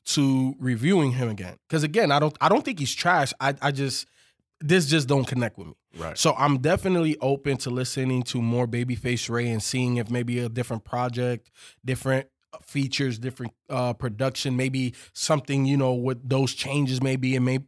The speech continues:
Speaker 1: maybe livens it up a little bit for
Speaker 2: Mm-hmm.
Speaker 1: me or changes it to a degree where, you know, I can, I can fuck with it. But this one, I, I just, it, it ain't there for me, man.
Speaker 2: Yeah, it's a no for me, dog.
Speaker 1: All right.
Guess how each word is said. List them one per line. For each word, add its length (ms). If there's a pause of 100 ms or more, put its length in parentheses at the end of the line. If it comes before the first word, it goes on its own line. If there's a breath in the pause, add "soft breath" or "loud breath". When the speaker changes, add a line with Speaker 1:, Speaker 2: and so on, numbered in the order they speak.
(140)
Speaker 1:
maybe 320
livens 460
it 100
up 160
a 60
little 180
bit 160
for 120
Speaker 2:
Mm-hmm. 60
Speaker 1:
me 200 (260 loud breath)
or 100
changes 520
it 180
to 220
a 60
degree 360
where, 380
you 160
know, 120
I 160
can, 500 (300)
I 100
can 120
fuck 300
with 100
it. 220 (480 soft breath)
But 200 (280)
this 320
one, 440 (320)
I, 280
I 20
just, 480
it, 220
it 120
ain't 200
there 160
for 120
me, 140
man. 300 (440)
Speaker 2:
Yeah, 140
it's 200
a 20
no 180
for 120
me, 160
dog. 300 (400)
Speaker 1:
All 80
right. 240